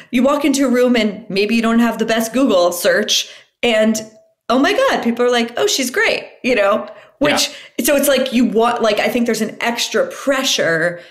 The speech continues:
Speaker 1: to be, I, I'm inclined to wanna be agreeable anyway. And I'm, unlike you, you know, an extrovert. So I, like, live off of interaction from people,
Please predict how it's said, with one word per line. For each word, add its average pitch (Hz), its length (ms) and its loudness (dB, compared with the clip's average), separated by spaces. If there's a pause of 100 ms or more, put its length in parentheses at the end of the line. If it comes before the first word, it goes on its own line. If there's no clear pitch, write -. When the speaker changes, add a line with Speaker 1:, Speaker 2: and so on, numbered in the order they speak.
(160)
Speaker 1:
to 170 260 -2
be, 196 580 -2 (280)
I, 208 200 -2
I'm 214 80 0
inclined 220 560 -2
to 220 80 -4
wanna 175 220 -2
be 165 180 -4
agreeable 165 1000 -4
anyway. 208 640 -2
And 170 200 -4
I'm, 165 360 -4
unlike 165 420 -4
you, 156 400 -4 (380)
you 175 80 -4
know, 160 140 -2
an 185 100 -2
extrovert. 190 760 -4 (200)
So 190 280 2
I, 180 160 0
like, 165 360 -2
live 190 380 0
off 165 340 -2
of 156 400 -4 (320)
interaction 196 800 -2
from 160 160 -4
people, 160 580 -4